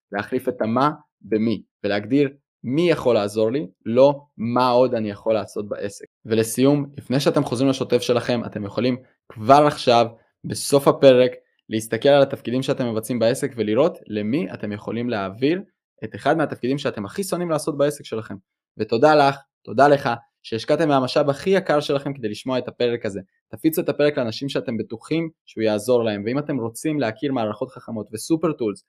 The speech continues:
שעוזרים לכם להיות יותר פרודקטיביים, מוזמנים לעקוב בכל הסושיאל, ביוטיוב, בלינקדאין, פייסבוק, אינסטגרם, תחת השם שלי, חמי שריימן, וכמובן להצטרף לקהילת הפרודקטיביים שלנו בפייסבוק. מוזמנים לשלוח לי שאלות או בקשות נוספות לפרקים הבאים בפרטי,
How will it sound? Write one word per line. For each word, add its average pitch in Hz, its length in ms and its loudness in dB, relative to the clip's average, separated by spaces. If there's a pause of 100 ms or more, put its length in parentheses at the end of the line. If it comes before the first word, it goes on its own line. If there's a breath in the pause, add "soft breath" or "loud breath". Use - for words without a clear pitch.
(180)
שעוזרים 110 420 -2
לכם 147 240 -2
להיות 117 220 0
יותר 147 240 0
פרודקטיביים, 131 600 -2 (260)
מוזמנים 117 280 -2
לעקוב 135 380 0
בכל 143 300 2
הסושיאל, 135 480 -2
ביוטיוב, 127 540 0
בלינקדאין, 127 540 0 (100)
פייסבוק, 135 420 -2 (100)
אינסטגרם, 135 480 -2 (300 soft breath)
תחת 131 260 -2
השם 135 240 -2
שלי, 123 240 -4
חמי 156 260 -2
שריימן, 131 440 0
וכמובן 113 420 0
להצטרף 131 360 -2
לקהילת 123 280 -2
הפרודקטיביים 139 500 -6
שלנו 147 340 -2
בפייסבוק. 110 480 -4
מוזמנים 123 260 0
לשלוח 156 380 4
לי 143 60 -2
שאלות 131 560 2
או 143 100 2
בקשות 156 380 -2
נוספות 139 440 -8
לפרקים 117 320 -4
הבאים 135 280 0
בפרטי, 160 440 -2